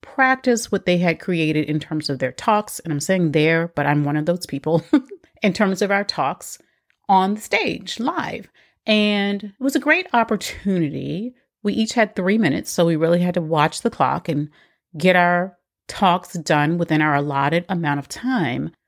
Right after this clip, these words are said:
But what stood out to me most from that event was how much courage each person had as they took the stage. Now, there were some people who seemed like they were born on the stage. They did a great job.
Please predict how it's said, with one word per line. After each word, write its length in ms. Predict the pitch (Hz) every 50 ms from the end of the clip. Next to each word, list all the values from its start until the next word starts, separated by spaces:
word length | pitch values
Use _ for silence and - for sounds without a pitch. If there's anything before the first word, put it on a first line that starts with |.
| _ _ _ _ _
But 180 | 233 226 226
what 460 | 196 196 214 254 285 330 359 359 -
stood 300 | - - - - 240 - -
out 220 | 175 196 208 196 -
to 100 | - 190
me 140 | 185 170
most 360 | 165 156 165 156 160 170 - -
from 180 | - 170 160
that 180 | 151 147 147 147
event 580 | 139 139 135 - 143 143 143 - - - - - _ _ _ _ _ _ _
was 140 | - 175 -
how 280 | - - - - 226 247
much 340 | 262 277 277 - - - _
courage 720 | - - - 196 180 151 127 - - - 190 - - - _ _ _ _ _ _
each 280 | - 208 208 202 - -
person 380 | - - 185 180 180 - 170 165
had 600 | 156 - - - 147 147 147 147 - - - - _ _ _ _
as 160 | - 175 160 -
they 120 | 160 156
took 220 | 156 - 147 -
the 80 | - 135
stage. 340 | - - - - - - -
Now, 140 | 175 175 175
there 140 | 214 254
were 100 | 269 254
some 260 | 220 - - 196 190 185
people 480 | - 208 196 - 208 202 196 196 196 _ _ _
who 100 | - 185
seemed 280 | 180 - 202 185 185
like 180 | 180 160 156 160
they 80 | 165
were 120 | 151 139 143
born 400 | 131 127 135 143 147 143 139 135
on 120 | 135 -
the 40 | -
stage. 480 | 147 - - - - - - - - - _ _ _ _
They 120 | - 196
did 140 | 196 190 151
a 40 | 139
great 440 | 131 131 - 170 190 196 202 - -
job. 480 | - 190 175 170 175 175 175 170 170